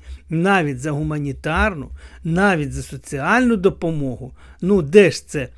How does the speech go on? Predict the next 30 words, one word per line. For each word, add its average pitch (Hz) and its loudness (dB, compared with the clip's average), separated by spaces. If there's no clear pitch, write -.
Де 190 8
ж - -4
це 190 2
держава? 175 2
Де 208 8
ж - -2
це 214 4
держава 170 4
демократ? 190 2
Де 220 8
ж 220 -6
це 214 0
держава 185 4
соціальна? 170 0
Де 196 4
ж 214 -4
це 214 0
держава 196 4
справедлива? 190 -2
Це 214 4
точно 214 4
така 220 2
фашистська 202 4
держава, 160 -2
друзі. 135 -8
І 180 4
іншого 190 -2
у 165 -6
мене 151 -4
немає. 143 -6